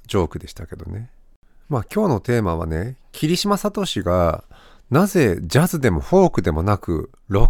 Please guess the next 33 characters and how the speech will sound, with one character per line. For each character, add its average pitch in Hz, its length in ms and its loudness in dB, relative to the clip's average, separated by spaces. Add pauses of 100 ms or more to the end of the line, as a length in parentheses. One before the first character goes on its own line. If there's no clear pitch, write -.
ク 180 140 -2
喫 185 240 -6
茶 147 140 4
だ 104 100 4
っ - 80 -6
た 87 100 -2
の 76 120 -2
か、 71 220 -4
ま 104 220 0
た 185 140 4
は 113 120 4
ブ 107 160 2
ル 131 140 4
ー 98 40 2
ス、 - 360 -8
ま 95 140 -2
た 180 160 2
は 87 100 0
サ 104 180 -2
ン 92 60 -2
タ 87 140 0
ナ 82 180 -2 (360)
み 101 120 -2
た 82 160 -4
い 87 60 -8
な 87 100 -10
ね。 87 280 -6 (440)
こ - 80 -6
れ 143 80 2
は 139 80 2
平 147 400 2
岡 151 160 4
正 151 340 2